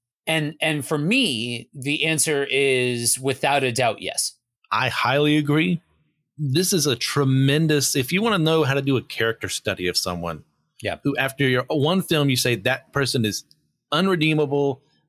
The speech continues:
Speaker 2: There is no way you can convince me that over time there is something about their character I would like,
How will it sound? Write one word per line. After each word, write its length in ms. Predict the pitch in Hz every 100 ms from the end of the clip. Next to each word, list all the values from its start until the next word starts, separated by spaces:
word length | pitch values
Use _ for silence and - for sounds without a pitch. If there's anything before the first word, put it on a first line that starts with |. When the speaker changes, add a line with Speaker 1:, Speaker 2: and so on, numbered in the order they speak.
| -
Speaker 2:
There 120 | 131
is 220 | 120 101
no 340 | 113 123 143
way 180 | 165 147
you 160 | 135 143
can 200 | - 180
convince 560 | 127 127 131 196 226
me 480 | 160 135 110 104 101 -
that 140 | 131
over 260 | 131 147 135
time 640 | 127 - 170 143 117 110 107 _ _ _ _ _
there 240 | 120 147
is 140 | 147 143
something 280 | 165 160 151
about 280 | 127 135
their 100 | 123
character 340 | 113 139 123 123
I 80 | 110
would 180 | 107 90
like, 400 | 98 151 -